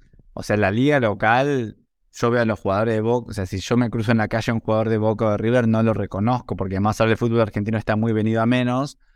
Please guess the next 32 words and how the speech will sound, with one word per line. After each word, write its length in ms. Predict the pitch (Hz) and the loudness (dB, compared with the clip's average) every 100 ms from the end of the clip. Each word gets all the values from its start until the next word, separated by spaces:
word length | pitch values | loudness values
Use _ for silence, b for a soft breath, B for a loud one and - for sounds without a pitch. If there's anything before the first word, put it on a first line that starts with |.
| _ - _ - | _ -20 _ -14
con 120 | - 92 | -6 -4
lo 80 | 101 | 0
cual 140 | 110 | 0
los 100 | 110 | 2
jugadores 240 | 107 110 | 2 0
so-, 200 | - 110 _ _ _ - - - _ | 0 -4 _ _ _ -20 -20 -20 _
se 160 | - 104 | -4 0
van 180 | 110 | 0
rápidamente 480 | 110 104 113 107 107 | 0 2 0 0 -2
al 80 | 101 | -2
exterior 460 | 101 - 110 120 104 | -2 -2 2 2 0
porque 220 | 104 - | -4 -4
la 80 | 90 | -6
Argentina 580 | - 95 98 98 90 | -6 -4 -2 -2 -4
paga 500 | 87 98 98 92 92 | -2 -2 0 0 0
sueldos 320 | - 101 95 101 | -2 -4 -4 2
bajos. 600 | 113 110 - 123 143 - _ _ _ _ _ - | 2 2 0 -2 -4 -14 _ _ _ _ _ -6
Em, 1000 | - 104 101 98 95 92 90 90 90 87 95 - _ B B _ | 2 2 4 2 2 2 2 0 -2 -4 -10 -20 _ B B _
entonces, 920 | - 104 98 107 113 131 123 117 101 - | 0 0 2 2 2 2 4 2 0 0
no, 160 | 120 | 0
no 80 | 113 | 0
estoy 360 | - - 123 127 | -2 0 2 2
al 200 | 104 95 | -2 -2
día, 420 | 104 104 95 90 | -2 -2 -2 -4
no 80 | 98 | -6
estoy 220 | - 110 | 0 0
al 120 | 98 | 2
día 160 | 107 107 | 0 0
de 120 | 92 | 0
nada, 680 | 98 110 110 98 90 80 76 | 0 2 2 0 -4 -8 -10
o 100 | - | -10
sea, 560 | - 90 85 - - | -8 -6 -6 -8 -14